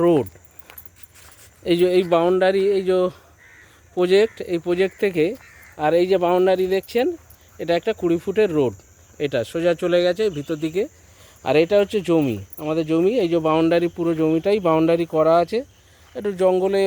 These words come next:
হয়ে গেছে, চাপা পড়ে গেছে, পুরোটাই বাউন্ডারি করা আছে। তো এইটা হচ্ছে তিন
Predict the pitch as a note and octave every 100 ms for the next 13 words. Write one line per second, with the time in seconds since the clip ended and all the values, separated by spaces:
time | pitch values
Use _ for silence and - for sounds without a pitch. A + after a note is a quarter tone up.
0 | F#3+ F#3+ F3 E3+ - E3+ F#3 F3 F#3 F3+
1 | E3 D#3+ G#3+ _ _ _ _ - F#3 F#3
2 | G3+ F#3+ E3 E3+ F3+ F#3+ - D#3+ D#3 C3
3 | A#2 G#2+ - - - - _ _ _ _
4 | - - - - _ - - - - D#3+
5 | D3+ D3 D3 C#3+ - - - C3 D3+ F3+
6 | F3 F3+ F3+ F3+